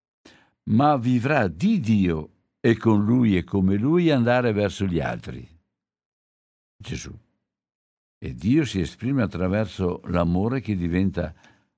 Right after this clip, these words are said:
generosa condivisione. Poi c'è una sorpresa. Vennero anche dei pubblicani. I pubblicani che ci vanno a fare? Loro erano considerati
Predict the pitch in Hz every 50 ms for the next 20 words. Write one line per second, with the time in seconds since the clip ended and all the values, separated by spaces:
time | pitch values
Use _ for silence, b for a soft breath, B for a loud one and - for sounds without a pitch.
0 | _ _ _ - 92 104 113 107 98 90 90 98 107 110 104 107 - - 87 82
1 | 76 78 85 80 87 87 69 - 73 67 67 69 67 64 - 92 _ _ _ _
2 | _ _ _ _ _ _ _ _ _ _ _ _ _ _ _ _ - 208 185 -
3 | - 147 131 110 98 90 - 113 104 90 - 80 76 69 64 58 - - - -
4 | _ _ _ _ _ _ _ _ _ _ _ _ _ _ _ _ _ _ _ _
5 | _ _ _ _ - 196 196 - 82 82 82 85 87 104 120 123 - - 131 113
6 | 120 123 107 - - 104 98 87 85 80 - 71 62 58 58 58 57 - - -
7 | _ _ _ _ _ _ _ _ _ _ _ _ _ _ _ _ - 123 120 -
8 | - 196 190 180 170 156 - - 95 90 90 82 82 76 78 82 - - _ _
9 | - - 156 151 - 165 165 190 202 220 233 233 190 - - - - - - -
10 | - - - _ _ _ _ _ _ _ _ _ _ _ _ _ _ _ _ _
11 | _ _ _ _ _ _ _ _ _ _ _ _ _ _ _ - 262 196 127 87
12 | 87 95 107 101 95 90 90 82 - - 80 73 85 95 87 85 87 85 90 92
13 | 90 87 - 87 80 - -